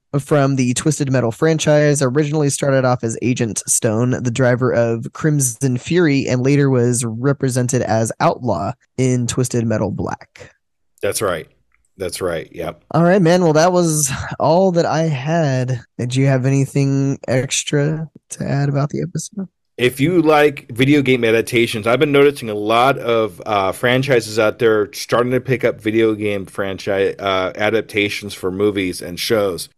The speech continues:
Speaker 2: A lot of them aren't that great, but this one, over all the other ones I've seen up to this point, was flawless.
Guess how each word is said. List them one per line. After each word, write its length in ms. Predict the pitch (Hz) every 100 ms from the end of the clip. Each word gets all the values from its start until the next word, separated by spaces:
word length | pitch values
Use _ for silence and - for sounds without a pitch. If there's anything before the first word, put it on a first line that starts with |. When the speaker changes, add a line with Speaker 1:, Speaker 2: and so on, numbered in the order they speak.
| -
Speaker 2:
A 80 | 104
lot 280 | 110 156
of 100 | 160
them 160 | 147 151
aren't 300 | 123 131 127
that 260 | 120 123 98
great, 600 | 107 113 139 - - - -
but 460 | 113 117 98 101 107
this 340 | 196 214 -
one, 400 | 143 110 80 - -
over 180 | 113 113
all 200 | 151 196
the 200 | 185 -
other 220 | 156 156
ones 280 | 139 135 123
I've 220 | 120 120
seen 220 | - 117
up 140 | 110 -
to 80 | 113
this 200 | 120 -
point, 400 | - 123 127 - -
was 360 | 123 110 - - _
flawless. 840 | - - 123 104 98 95 82 80